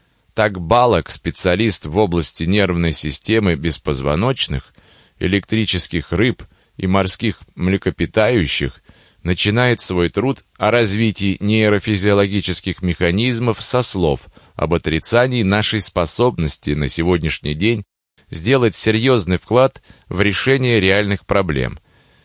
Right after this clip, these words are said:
и утверждает, что мы, по существу, не имеем ни малейшего представления об участии нейронов в механизме процесса обучения,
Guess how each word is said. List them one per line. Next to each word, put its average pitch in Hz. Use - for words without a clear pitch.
и 113
утверждает, 92
что -
мы, 156
по 113
существу, 90
не 127
имеем 110
ни 151
малейшего 110
представления 95
об 78
участии 92
нейронов 87
в 82
механизме 104
процесса 82
обучения, 82